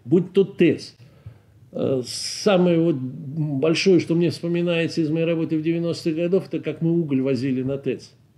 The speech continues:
Ну, это уж, ну, никак не функция местного самоуправления. Э,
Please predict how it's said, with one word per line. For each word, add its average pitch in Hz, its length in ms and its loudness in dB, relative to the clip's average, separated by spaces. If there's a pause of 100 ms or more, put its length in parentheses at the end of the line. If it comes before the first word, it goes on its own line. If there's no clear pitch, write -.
(500)
Ну, 170 80 6
это 180 120 6
уж, 160 120 2
ну, 190 100 6
никак 208 440 4
не 156 100 4
функция 143 420 0
местного 131 400 -2
самоуправления. 143 1040 0 (480)
Э, 117 800 -4